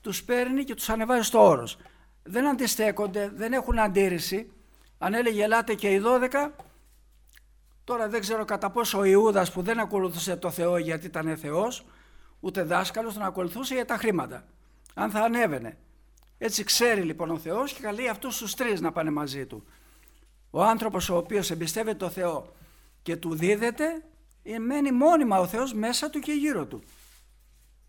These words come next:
Σήμερα υπάρχουν αδέρφια μας τα οποία έχουν αυτή την εμπειρία. Από το πρωί που ξυπνάνε τους μιλάει ο Θεός και οδηγούνται και διοικούνται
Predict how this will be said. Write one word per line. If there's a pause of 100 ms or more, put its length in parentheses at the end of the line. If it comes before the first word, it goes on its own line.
(760)
Σήμερα
υπάρχουν
αδέρφια
μας
τα
οποία
έχουν
αυτή
την
εμπειρία. (340)
Από
το
πρωί
που
ξυπνάνε
τους
μιλάει
ο
Θεός (380)
και
οδηγούνται
και
διοικούνται